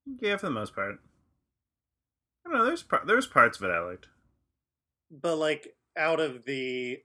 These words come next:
Speaker 2: Ultimates, uh, franchises, I mean, Spider-Man is comparatively infallible. The Ultimates have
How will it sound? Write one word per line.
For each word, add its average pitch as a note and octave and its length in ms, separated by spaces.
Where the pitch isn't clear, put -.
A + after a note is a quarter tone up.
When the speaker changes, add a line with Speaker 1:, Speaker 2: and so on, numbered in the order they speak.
Speaker 2:
Ultimates, C#3+ 760
uh, B2 840
franchises, B2 920
I B2+ 100
mean, A#2+ 200
Spider-Man D#3+ 920
is B2 720
comparatively B2 680
infallible. B2 800
The C#3+ 200
Ultimates E3+ 640
have C#3+ 520